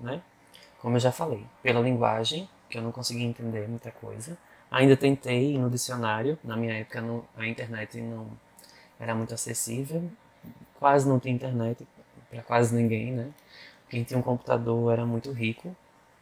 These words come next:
e quem tinha um computador com internet era mais rico ainda. Então, é, o, sobrava pra mim era o dicionário.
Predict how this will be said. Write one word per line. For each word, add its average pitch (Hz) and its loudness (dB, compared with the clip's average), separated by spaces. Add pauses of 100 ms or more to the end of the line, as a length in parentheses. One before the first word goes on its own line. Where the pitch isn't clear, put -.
(480)
e 156 8
quem 151 4
tinha 139 0
um - 4
computador 131 2
com 156 2
internet 131 -4 (100)
era 127 -6
mais 139 -4
rico 131 -8
ainda. 123 -6 (800)
Então, 123 -2
é, 120 -4
o, 123 -4 (180)
sobrava 127 4
pra 135 4
mim 131 2
era 139 0
o 135 4
dicionário. 123 -4